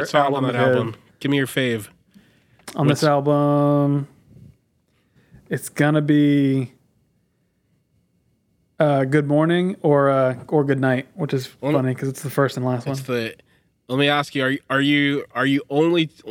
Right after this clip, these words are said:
Speaker 2: just as, just as a fair question,
Speaker 1: Yeah.
Speaker 2: are you only choosing this one as your s-, as your first fave because I chose College Dropout as my first?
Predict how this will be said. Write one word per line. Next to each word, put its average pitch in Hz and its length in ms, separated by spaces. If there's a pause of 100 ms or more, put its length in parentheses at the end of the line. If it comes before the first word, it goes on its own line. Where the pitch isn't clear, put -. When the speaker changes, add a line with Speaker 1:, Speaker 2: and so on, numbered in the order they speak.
(120)
Speaker 2:
just 120 200
as, 120 300
just 117 160
as 110 100
a 107 60
fair 117 200
question, 101 520 (580)
Speaker 1:
Yeah. 156 100
Speaker 2:
are 123 60
you 143 200
only 151 340
choosing 131 440
this 120 180
one 120 140
as 110 220
your 104 80
s-, - 200 (140)
as 107 140
your 107 100
first 117 340
fave 120 180
because 107 200
I 107 120
chose 107 280
College 101 320
Dropout 104 300
as 98 100
my 95 120
first? - 440